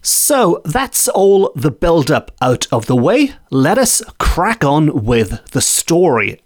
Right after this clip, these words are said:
And to begin, at the beginning. Our tale starts in the old village church, where a strange scene, as it is described, is taking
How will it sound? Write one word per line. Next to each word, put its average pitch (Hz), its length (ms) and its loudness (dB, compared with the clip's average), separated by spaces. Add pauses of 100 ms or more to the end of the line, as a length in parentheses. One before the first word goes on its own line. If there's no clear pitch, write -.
(140)
And 202 440 0 (220)
to 170 140 0
begin, 165 500 0 (580)
at 143 280 -6 (100)
the 120 160 -4
beginning. 117 640 -2 (480)
Our 131 180 0
tale 285 440 -2
starts - 520 -4 (300)
in 131 140 2
the 143 260 0
old 160 500 0 (200)
village 120 580 0 (400)
church, - 580 -2
where 135 420 0 (320)
a 143 280 0 (100)
strange 226 1040 0
scene, 143 680 0 (120)
as 123 340 -2
it 131 80 -2
is 120 140 -2
described, 214 640 -2 (400)
is 131 180 0
taking 123 560 -2